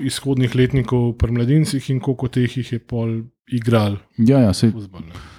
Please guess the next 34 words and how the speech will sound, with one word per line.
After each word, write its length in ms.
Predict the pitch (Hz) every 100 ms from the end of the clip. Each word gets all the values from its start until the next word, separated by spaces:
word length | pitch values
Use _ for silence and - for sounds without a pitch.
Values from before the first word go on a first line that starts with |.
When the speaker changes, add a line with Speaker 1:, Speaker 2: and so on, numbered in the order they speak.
| - -
Speaker 2:
Na 220 | 98 92
vaši 520 | - 95 98 92 113
in 120 | 107
naši 280 | 101 98 104
strani 380 | - 95 98 98
sem 160 | 92 90
jaz 140 | 87
že 140 | 82
pred 200 | 85 82
pol 200 | - 90
leta 200 | 87 82
pisal 320 | 90 - - 78
o 40 |
tem, 160 | - 71
ne, 300 | 73 101 110 - 98 95 - _ _ -
pred 120 | 87
koncem 340 | - 90 82 87
sezone. 480 | 87 82 87 92 104 _ - - -
In, 220 | - 101 101
in 160 | 104
te, 160 | 90 107
te 260 | - -
cifre 300 | - 101 85
so 100 | 87
porazne, 500 | - 101 104 80 67
ne. 140 | 62 85 - _ _ _ _ -
Porazne. 520 | 85 80 67 64 62 _ _ _ _ _ _ _ - _
Um, 180 | 71 69 - 82 -
zelo, 280 | 82 98 107
Speaker 1:
Mislim, 260 | 101 - -
se 160 | -
Speaker 2:
eh, 800 | - - 82 85 82 85 80 80 - 82 82 78 76
zelo 480 | 80 82 90 82 76
malo 540 | 78 76 71 67 73